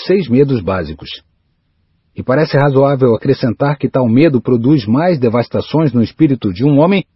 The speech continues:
do que qualquer dos outros medos básicos, pois muitas vezes conduz o indivíduo às formas mais violentas de loucura permanente. O quinto medo básico é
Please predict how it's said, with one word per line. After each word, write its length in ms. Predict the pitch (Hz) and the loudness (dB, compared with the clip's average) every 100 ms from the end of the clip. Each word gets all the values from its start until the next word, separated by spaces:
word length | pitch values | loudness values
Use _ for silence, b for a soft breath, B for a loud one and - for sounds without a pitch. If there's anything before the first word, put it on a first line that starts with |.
| _ | _
do 100 | 139 | -6
que 140 | 143 190 | -4 -2
qualquer 520 | - 160 - 202 185 | 0 0 2 0 0
dos 260 | 127 127 95 | -2 -4 0
outros 340 | 147 156 120 98 | 0 0 -2 0
medos 340 | 123 147 107 | 2 2 0
básicos, 640 | 82 117 127 87 - - - _ _ _ _ - | -4 -2 -2 -4 -10 -18 -20 _ _ _ _ 0
pois 220 | 151 117 | 0 2
muitas 480 | 131 220 233 135 90 | 2 2 2 0 2
vezes 460 | 135 190 156 156 | 4 4 2 -4
conduz 560 | - 175 131 139 226 165 | 0 2 2 2 2 2
o 40 | |
indivíduo 640 | 180 143 123 139 180 175 | 2 2 2 2 2 0
às 180 | 143 143 | 0 -2
formas 440 | - 165 156 156 101 | 2 2 4 2 0
mais 300 | 131 185 135 | 0 0 0
violentas 600 | 160 170 131 175 - 143 | 2 4 4 2 0 0
de 140 | 127 | 0
loucura 420 | 151 120 - 135 | 2 0 2 0
permanente. 680 | 127 131 131 98 82 71 - - _ _ _ _ _ _ _ _ _ _ _ _ _ - | 2 2 2 -2 -4 -10 -16 -20 _ _ _ _ _ _ _ _ _ _ _ _ _ -12
O 120 | 85 | -12
quinto 460 | - - 180 - | -6 0 0 2
medo 260 | 143 151 147 | 2 4 4
básico 540 | 120 143 147 139 - | 2 2 0 -2 2
é 200 | 117 87 | 2 2